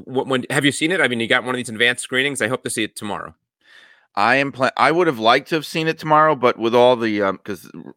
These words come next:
Speaker 2: we're recording this on the twenty-first, with all the Christmas planning and things that we're <laughs> doing, it's just, I think, gonna be hard to fit in. So I think I have it planned for the day after. I'm gonna do it on,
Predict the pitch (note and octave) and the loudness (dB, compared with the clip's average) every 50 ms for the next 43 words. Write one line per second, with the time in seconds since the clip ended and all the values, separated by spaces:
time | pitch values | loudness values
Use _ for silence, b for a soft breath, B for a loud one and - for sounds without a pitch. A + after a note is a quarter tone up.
0 | _ - - - F#2 A2+ A#2 A2+ G#2+ - - A#2 A2+ G#2+ G2+ G#2 G2 - G#2 F#2+ | _ -20 -10 -2 2 4 4 4 2 4 4 4 4 4 2 -4 -4 -4 -4 -4
1 | F#2+ F2+ - - F#2+ F#2+ F#2 - - G2 G2 G#2 - - - b b b b b | -4 -4 -6 -6 -6 -6 -6 -4 -2 -2 -2 -2 -4 -8 -20 b b b b b
2 | b G#2+ G#2+ A2+ A#2+ B2+ C3+ C#3 B2 C3 A#2 A2 G#2+ G2+ - - - A#2 - - | b 2 4 6 6 6 6 4 4 0 -2 -2 -4 -6 -6 -4 -4 -4 -4 -4
3 | G#2 G#2 G2 - - _ - G#2+ F#2+ F#2+ G2 G2 G2 G2 G2+ F#2+ F#2 F2+ F#2 G#2 | -8 -8 -8 -10 -12 _ -6 -4 -2 -2 0 0 -2 -2 -4 -6 -6 -6 -4 -4
4 | F#2+ F#2+ G2 F#2+ E2+ G2 - - F2+ F#2+ F#2 - - D#3+ D3 C3+ B2 A#2 - B | -4 -4 -4 -6 -4 -4 -2 0 -2 -2 -2 0 2 2 4 4 2 0 -2 B
5 | B B B B B B B - G2+ G#2 F#2+ - - A2 A2 - - - G2 - | B B B B B B B 0 0 0 0 0 -2 -2 -2 -2 -2 -4 -4 -2
6 | G2 G2 F2 F#2 G#2 G2 F2+ F#2 F#2 - F#2+ G2 F#2+ F#2 - F2 - - G#2+ G2+ | -2 -4 -2 0 0 0 0 -4 -4 0 2 2 2 0 -2 -10 -8 -2 0 2
7 | F#2 G2+ G#2+ A2 A2 G#2 - b b b b b b - - G#2 F#2+ F#2 F#2+ G2 | 2 4 2 2 0 -2 -8 b b b b b b 0 2 4 4 4 2 0
8 | - - A2 G#2+ F2 G#2+ G2+ G2+ G2 G2+ G2 F#2 E2+ F2 - _ _ - G#2+ G2 | 0 -2 -4 -2 0 2 2 2 2 0 0 -2 -2 -6 -10 _ _ -6 -4 -2
9 | F#2+ F#2 F#2 F#2 F2+ F2+ E2 - - - F#2 F2 F2 E2+ E2+ E2+ E2+ E2+ E2 E2 | -2 0 -2 -2 -4 -6 -10 -14 -14 -8 -4 0 2 4 4 4 4 4 2 2
10 | E2 D2+ - - - D2+ E2+ E2+ D#2 F#2 G2+ G#2 G2+ E2+ F#2 F#2 F#2 - - - | 0 -2 -4 -8 -10 -6 -6 -4 -2 0 2 2 2 2 2 0 0 -2 -4 -10
11 | _ - - - - - D2 D#2 D#2 D2+ D2+ E2 E2+ E2+ E2+ D#2+ D#2+ D#2 D2+ D2+ | _ -14 -14 -14 -14 -16 -16 -16 -16 -12 -8 -6 -6 -4 -4 -4 -4 -6 -6 -8
12 | D2+ D2 | -10 -12